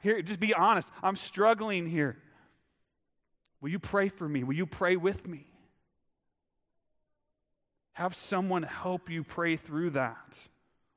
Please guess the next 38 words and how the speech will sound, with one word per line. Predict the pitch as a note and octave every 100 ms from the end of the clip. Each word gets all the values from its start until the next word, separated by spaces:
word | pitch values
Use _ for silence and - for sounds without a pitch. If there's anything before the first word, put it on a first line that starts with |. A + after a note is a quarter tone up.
| -
Or | F3+ F#3+ - - _ _ -
maybe | F#3 G#3
better | F#3+ G3+ F#3
yet, | F3+ F#3 - - _ _ _ _ _ _ _ _ _
take | - F#3 G#3
your |
Bible, | F#3+ F3+ E3 F3+ G3+ - _ _ _ _ _ _ _ _ _ _ -
open | D#3 E3+ G#3
it | G#3
up | G3+ -
to |
the | F#3+
book | F#3 G3
of | A3
Psalms, | - E3+ E3+ G3 G3+ - - _ _ _ _ _ _ _ _ -
and | C#3+
find | - E3+ F3+ F#3+
a |
psalm | F#3 F#3+ E3 E3+
of | D#3
lament. | D3+ D3 A#2
Psalm | - - D3
seventy-seven, | C#3+ F#3 F3+ E3+ F#3+ F3+ F3
there's | C3+
lots | C#3+ D#3+
of | F3+
others | F3 F3 E3
in | E3+
there. | E3 E3+ E3 - - - - _ _ _ _ -
And | D#3
just | D3+ F3+ - _ _ _ _
pray | - G3 G3+
those | G3+ G3+ F3
words | F3 E3+ C#3
right | C3+ D3
back | D3 C#3
to | -
God. | C3+ A2+